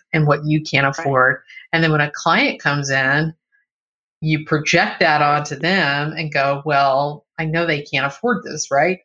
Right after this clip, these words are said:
Speaker 1: But it's really about probably at that point what you feel like you could afford and not afford, right? And when you shift that
Speaker 2: Right.
Speaker 1: mindset, it really makes a huge, a huge difference. Um,
Speaker 2: Oh, yeah. It's made all the difference.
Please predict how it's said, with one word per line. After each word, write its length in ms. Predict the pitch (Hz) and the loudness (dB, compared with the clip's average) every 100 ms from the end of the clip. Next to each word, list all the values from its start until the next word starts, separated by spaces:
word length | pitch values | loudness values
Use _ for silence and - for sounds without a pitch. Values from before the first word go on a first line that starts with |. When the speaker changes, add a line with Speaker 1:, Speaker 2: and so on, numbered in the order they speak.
| - | -4
Speaker 1:
But 80 | |
it's 220 | 160 160 - | -4 -4 -2
really 320 | 220 196 151 | 2 2 2
about 420 | 151 143 143 147 - _ _ _ _ _ _ - | 2 2 2 -2 -12 _ _ _ _ _ _ -2
probably 360 | 262 269 170 | 0 2 0
at 80 | 160 | 2
that 260 | 175 240 - | 2 0 0
point 300 | 170 151 156 | -2 -2 -2
what 160 | 160 160 | -4 -4
you 120 | 175 | -4
feel 160 | - | -2
like 220 | 160 147 139 | 0 0 -2
you 140 | 208 285 | -4 -2
could 140 | 320 | -6
afford 360 | 151 151 131 127 | -6 -6 -4 -4
and 120 | 127 | -4
not 180 | 123 151 | -4 -4
afford, 420 | 156 - 156 156 - | -6 -10 -10 -6 0
right? 260 | 139 151 - - - | 0 0 -8 -20 -8
And 160 | 165 156 | -2 0
when 100 | 156 | 0
you 60 | 147 | 0
shift 440 | - - 190 185 160 | 0 2 2 2 0
that 240 | 135 147 | 0 0
Speaker 2:
Right. 320 | 143 151 180 | 0 0 0
Speaker 1:
mindset, 500 | 180 - 135 131 143 - | -2 0 0 2 0 -4
it 180 | 160 165 | -6 -2
really 240 | 170 156 | -2 -2
makes 280 | 139 139 - | -4 -6 -10
a 40 | |
huge, 840 | 143 - 151 143 131 131 - - - _ _ _ _ _ _ - | -12 -4 0 0 -2 -2 -4 -4 -6 _ _ _ _ _ _ -12
a 60 | |
huge 460 | 139 151 143 135 - | -8 -4 -4 -2 -2
difference. 880 | 135 - - 80 - - - - _ _ - | 0 0 -2 -4 -4 -10 -10 -10 _ _ 0
Um, 540 | 139 135 135 139 143 | 2 2 -2 -6 -4
Speaker 2:
Oh, 40 | 233 | 0
yeah. 260 | 214 - - | 0 -2 -8
It's 420 | - - _ - | -14 -20 _ -6
made 180 | 180 170 | -4 -2
all 220 | - 156 | -2 -4
the 100 | - | -6
difference. 440 | - - - - | -12 -12 -14 -16